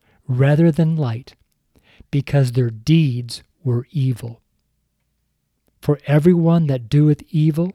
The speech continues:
hateth the light, neither cometh to the light, lest his deeds should be reproved. In verse twenty-one, "But he that doeth truth cometh to the light,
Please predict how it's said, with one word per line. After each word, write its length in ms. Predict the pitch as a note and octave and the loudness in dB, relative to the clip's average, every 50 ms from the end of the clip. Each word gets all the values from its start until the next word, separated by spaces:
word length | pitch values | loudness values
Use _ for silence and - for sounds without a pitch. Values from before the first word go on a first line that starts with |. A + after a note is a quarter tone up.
| _ _ _ _ _ _ _ _ _ _ | _ _ _ _ _ _ _ _ _ _
hateth 600 | _ - - - - C#3+ D3 C#3+ E3 D#3+ - - | _ -20 -14 -6 -2 -2 0 0 0 -2 -2 -2
the 140 | - F3 | -2 -2
light, 440 | E3 E3 E3+ D#3 D3 A#2+ A#2+ - - - _ _ _ _ _ _ _ _ _ _ | 0 0 -2 -2 -4 -4 -6 -10 -16 -20 _ _ _ _ _ _ _ _ _ _
neither 280 | - D#3+ E3 D#3 D3+ D3 | 4 4 6 6 6 2
cometh 480 | C#3+ - - - E3+ E3+ F3 F3 D3+ - _ _ | 0 -2 0 2 4 4 4 2 0 -2 _ _
to 180 | - - G3 G#3 | 0 2 2 4
the 140 | F3 D3 | 4 2
light, 380 | B2 A#2+ A2 A2 G#2+ A#2+ - - - _ _ _ _ _ _ _ _ | 0 -2 -4 -6 -8 -10 -14 -20 -20 _ _ _ _ _ _ _ _
lest 460 | - B2 B2 C3+ D3 D3+ D3 - - | -6 -4 0 2 2 0 0 -2 -4
his 200 | - C#3+ C3 A#2+ | -4 -4 -4 -4
deeds 580 | A#2 - - D#3 D#3+ C#3+ A#2+ A2+ A2+ - - - _ _ _ _ _ _ _ _ _ _ _ _ | -4 -2 0 0 0 0 -2 -6 -10 -12 -16 -18 _ _ _ _ _ _ _ _ _ _ _ _
should 340 | - - - C#3+ B2 A2+ | -16 -6 -4 -4 -4 -2
be 140 | G#2+ A#2+ A2+ | -4 -6 -6
reproved. 640 | A2+ A#2 B2+ C3 - - B2+ A#2 A2 G#2 G#2 - - _ _ _ _ _ _ _ _ _ _ _ | -4 -6 -6 -8 -8 -8 -6 -6 -6 -8 -10 -14 -20 _ _ _ _ _ _ _ _ _ _ _
In 100 | B2 A2+ | -12 -8
verse 220 | G#2 A2+ A#2 G2+ - | -6 -6 -6 -6 -6
twenty-one, 680 | - - C3 B2+ C3+ C3 B2 B2+ B2 A2+ G#2+ G2 - _ _ _ _ _ _ - | -6 -4 -4 -2 -2 -2 -2 -2 -4 -4 -6 -8 -12 _ _ _ _ _ _ -18
"But 160 | _ B2 G#2+ - | _ -12 -12 -6
he 240 | - D3 D3 D3 | -2 0 0 2
that 240 | D3 B2+ C3 B2+ A2 | 2 0 -2 -4 -2
doeth 480 | - C3+ C3+ C#3+ D3 D3 - - - - _ _ _ _ _ _ | -2 0 2 2 0 0 -2 -6 -14 -20 _ _ _ _ _ _
truth 580 | - - - F3 F3 F#3+ D#3+ A#2 - - - - _ _ _ _ _ _ _ _ _ _ _ | -20 -6 0 4 4 4 4 4 0 -6 -14 -20 _ _ _ _ _ _ _ _ _ _ _
cometh 360 | - D#3 D3+ D3+ C#3+ B2+ - | 2 2 4 4 2 0 0
to 120 | - D3+ | -2 -2
the 80 | C3 C3+ | 0 0
light, 380 | C3 C3+ C3 A#2+ G#2+ A2 - | 0 0 -2 -2 -4 -6 -10